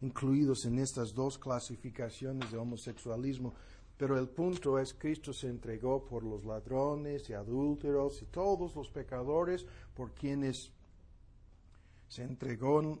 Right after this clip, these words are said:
el Calvario. Tuvo que pagar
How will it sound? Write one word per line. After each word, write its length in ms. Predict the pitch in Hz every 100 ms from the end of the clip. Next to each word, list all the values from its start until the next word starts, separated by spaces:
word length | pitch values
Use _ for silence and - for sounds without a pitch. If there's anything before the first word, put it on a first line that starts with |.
| -
el 180 | 127 120
Calvario. 680 | - 135 139 147 175 127 110 - - - -
Tuvo 360 | 131 135 143
que 100 | 143
pagar 720 | 143 143 135 117 107 98 98